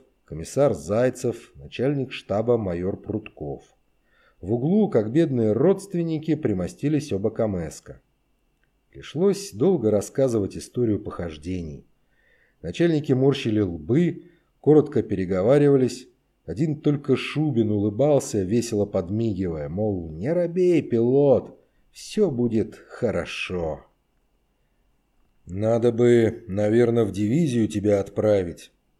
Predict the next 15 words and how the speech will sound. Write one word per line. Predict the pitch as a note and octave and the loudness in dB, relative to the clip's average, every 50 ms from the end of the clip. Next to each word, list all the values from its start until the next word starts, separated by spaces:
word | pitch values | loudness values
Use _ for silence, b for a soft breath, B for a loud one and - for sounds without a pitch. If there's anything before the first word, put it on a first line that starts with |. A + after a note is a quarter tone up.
| _ - | _ -8
Мартынов | F2 G2 F#2+ F#2+ - A2 G#2+ G#2 G2 - | -6 -4 -4 -4 -4 -4 -4 -4 -4 -6
скривился, | - - - - - F#2+ G2 A2+ C#3+ D3 B2 - - G2 | -10 -14 -12 -10 -6 -6 -4 -2 -2 -2 -2 -4 -6 -8
будто | E2+ E2+ - - - - G#2 | -8 -8 -10 -10 -10 -10 -10
проглотил | - - A2 G#2 G2 G2+ G#2+ G#2+ G#2 - G#2+ G2 F#2+ | -8 -6 -6 -4 -2 0 0 0 0 0 -2 -4 -2
лимон. | F#2 F2+ G2+ G2+ G2 F2 D2+ B1 - _ _ _ _ _ _ _ _ _ | -2 -4 -4 -4 -4 -6 -8 -10 -16 _ _ _ _ _ _ _ _ _
"В | - C#2 D#2 | -14 -12 -10
особый | D#2+ - - - A2 G#2 F#2 G2 G2 F#2 | -10 -8 -6 -4 -4 -2 0 0 0 0
отдел". | F2+ D2+ C2+ D2 F#2+ A2 A#2 G#2+ E2+ D2 - - _ _ _ _ _ b b b b b b b b b b b b b b b b b b b b b _ | -2 -4 -6 -2 0 2 2 2 0 -2 -6 -16 _ _ _ _ _ b b b b b b b b b b b b b b b b b b b b b _
"Эм, | - G2 G#2+ A2 A2 A2+ A2+ A2 G#2+ G#2 G2+ G2+ G2 F#2+ | -6 -2 -2 0 2 2 0 0 0 -2 -2 -4 -4 -2
давайте | F2 G#2 A#2 F3 A3+ A#3 A#3+ C3+ | 0 2 2 2 2 2 0 0
не | B2 A#2+ A#2 | 0 0 0
будем | G2 G2+ G2 G2 G#2+ F#2 | 0 0 -2 -2 -2 -2
торопиться", | - G#2 F#2+ F#2+ F#2 - F2 F2 - - - E2 D2 - _ _ _ _ _ - | -2 0 0 0 -2 -4 -8 -10 -10 -10 -12 -12 -14 -14 _ _ _ _ _ -12
вмешался | - F#2 F2+ - - F2+ D#2 - - F2 | -10 -8 -8 -6 -4 -4 -4 -6 -8 -10
Зайцев. | D#2+ E2 E2+ D2+ C#2+ - - C#2+ - | -10 -8 -8 -8 -8 -10 -14 -20 -20